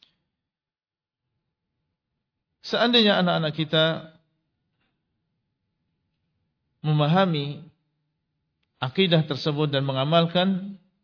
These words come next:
maka ini adalah kesuksesan yang besar bagi orang tua. Itulah kesuksesan yang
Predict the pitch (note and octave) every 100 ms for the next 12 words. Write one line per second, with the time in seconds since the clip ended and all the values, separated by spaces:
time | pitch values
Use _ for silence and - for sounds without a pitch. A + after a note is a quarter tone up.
0 | _ _ _ _ _ _ _ _ _ _
1 | _ _ _ _ _ _ _ _ _ _
2 | - C#3+ D3+ D3 D3 C#3 C3+ C3+ B2+ -
3 | C3+ B2 B2 D3+ D#3 C#3 B2+ A#2+ D3 C#3
4 | B2+ B2+ C#3+ E3 - _ _ - C3 A#2+
5 | G#2+ - G2+ G#2+ _ _ _ _ _ _
6 | _ _ _ _ _ _ _ _ _ _
7 | _ _ _ _ _ _ _ _ _ -
8 | C3 E3+ E3 D3+ C#3+ C3+ A2+ C3+ D#3 D3+
9 | C#3 D#3+ F#3